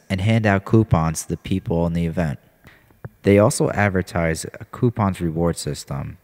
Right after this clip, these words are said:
where the second visit you get five ounces for free. They keep track of this system by handing out codes, and on the tenth visit, anything you fit in the cup, you will get for free.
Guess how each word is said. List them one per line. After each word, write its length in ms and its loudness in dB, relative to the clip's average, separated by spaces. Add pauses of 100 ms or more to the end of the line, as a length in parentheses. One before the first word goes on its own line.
(460)
where 140 0
the 100 -4
second 440 -2
visit 460 -2
you 80 -6
get 220 -4
five 340 0
ounces 360 0
for 160 -10
free. 400 -8 (340)
They 100 0
keep 280 0
track 340 0
of 60 -4
this 160 -2
system 560 -4 (420)
by 140 -2
handing 340 2
out 200 0
codes, 460 -6 (320)
and 120 0
on 100 2
the 80 2
tenth 360 0
visit, 440 2 (260)
anything 440 0
you 80 0
fit 260 4
in 80 4
the 80 2
cup, 680 -4
you 140 -6
will 120 -2
get 180 -4
for 120 -12
free. 380 -10